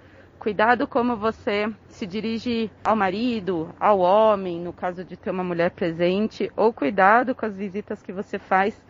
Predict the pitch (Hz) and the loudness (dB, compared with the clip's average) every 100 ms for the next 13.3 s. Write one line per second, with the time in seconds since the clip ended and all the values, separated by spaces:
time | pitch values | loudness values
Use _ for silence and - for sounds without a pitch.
0 | - - - - - 214 - 202 202 214 | -20 -20 -20 -14 -10 -8 -6 2 4 4
1 | - 226 190 196 240 - 254 247 - - | 4 0 0 0 -2 -2 -6 -6 -8 -20
2 | - _ _ - - 247 226 208 226 214 | -20 _ _ -20 -4 2 6 6 6 4
3 | 165 165 - 180 175 180 170 160 165 160 | -2 -4 -6 -4 -2 -4 -6 -2 0 0
4 | 160 - 143 139 185 - - - - - | -4 -6 -4 -2 -2 -4 -18 -20 -20 -20
5 | - - - - 170 165 - 156 160 180 | -20 -20 -20 -10 -8 -6 -4 -2 -2 -4
6 | 185 170 - 170 160 160 160 156 - - | -4 -6 -2 -2 0 -2 -4 -12 -12 -12
7 | - - 165 165 175 - 170 190 190 233 | -10 -6 -6 -4 -8 -6 -8 -6 -2 2
8 | 285 226 - _ - - - - 180 196 | 4 2 -4 _ -20 -20 -18 -2 0 2
9 | 175 - 175 160 165 170 180 233 196 190 | -2 -4 -4 -2 -2 2 2 2 -2 -8
10 | 170 185 180 175 185 220 _ - 208 208 | -4 -4 -2 2 4 2 _ -10 -4 -2
11 | 214 - 254 208 180 170 185 - - 190 | -4 -4 2 6 6 4 -6 -12 -14 -4
12 | 190 190 220 - 214 - 220 214 180 180 | -2 -2 -6 -2 -2 0 2 2 0 -4
13 | 196 185 | -2 -4